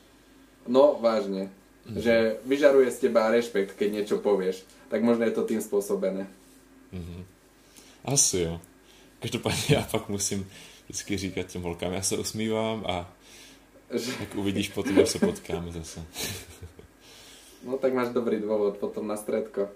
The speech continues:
Speaker 2: Jo, jo.
Speaker 1: Že, že tvoj hrubý hlas pôsobí autoritatívne.
Speaker 2: Mhm. <laughs>
Speaker 1: Čo je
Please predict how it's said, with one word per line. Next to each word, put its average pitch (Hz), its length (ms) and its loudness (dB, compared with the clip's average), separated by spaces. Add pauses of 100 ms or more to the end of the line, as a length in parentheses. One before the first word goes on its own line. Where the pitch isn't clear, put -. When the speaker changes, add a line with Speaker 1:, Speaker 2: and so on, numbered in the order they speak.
(120)
Speaker 2:
Jo, 95 160 -12
jo. 85 240 -12 (880)
Speaker 1:
Že, - 140 -14 (120)
že 120 220 0
tvoj 127 160 4 (320)
hrubý 131 320 0
hlas 104 320 0
pôsobí 101 560 0
autoritatívne. 104 1040 0 (320)
Speaker 2:
Mhm. 85 240 -14 (1500)
<laughs> 98 160 -12
Speaker 1:
Čo 104 80 -2
je 98 180 2